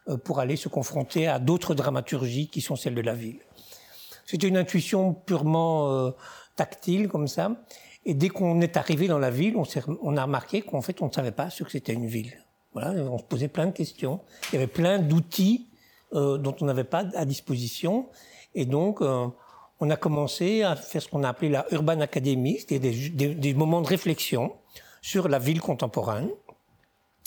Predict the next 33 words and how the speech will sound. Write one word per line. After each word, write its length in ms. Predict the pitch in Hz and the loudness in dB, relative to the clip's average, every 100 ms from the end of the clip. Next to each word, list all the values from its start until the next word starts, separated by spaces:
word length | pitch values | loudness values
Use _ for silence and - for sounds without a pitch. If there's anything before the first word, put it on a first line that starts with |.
| - - | -20 -8
et 100 | - | -2
ses 160 | 202 190 | 2 2
différentes 360 | 131 156 135 127 | 2 0 0 0
stratégies 680 | - 113 127 110 135 226 - - - | -4 -4 -4 -2 -2 -4 -8 -20 -12
et 60 | - | -6
ses 120 | - | -2
différentes 420 | 127 127 147 131 | -2 0 0 0
politiques 440 | - 143 131 151 123 | 0 0 0 0 0
urbaines. 440 | 120 110 117 190 392 - - - - - - - - | 0 0 0 -2 -4 -10 -20 -20 -20 -20 -20 -10 0
Et 60 | |
à 60 | 170 | 0
partir 280 | 160 - 165 | 0 0 2
de 100 | 147 | 2
là, 180 | 135 180 | 2 2
on 100 | 185 | 2
a 80 | 160 | 0
produit 640 | - 101 160 139 151 170 | 0 0 2 4 6 6
du 140 | 135 131 | 4 0
sens 560 | - 117 135 202 - | -2 -2 0 0 0
et 40 | 131 | -4
puis 180 | - | -2
on 60 | 139 | -2
s'est 120 | - | -2
dit, 140 | 117 156 | 0 0
ben, 160 | 131 | 0
il 80 | 135 | -2
faut 220 | - 127 | -2 -4
que 140 | 131 127 | -4 -6
ce 160 | - | -4
sens 300 | 120 143 151 | -4 -2 -2
puisse 240 | - 156 139 | -4 -6 -4
être 140 | - | -4
partagé. 560 | 131 - 120 120 156 | -6 -4 -4 -2 -4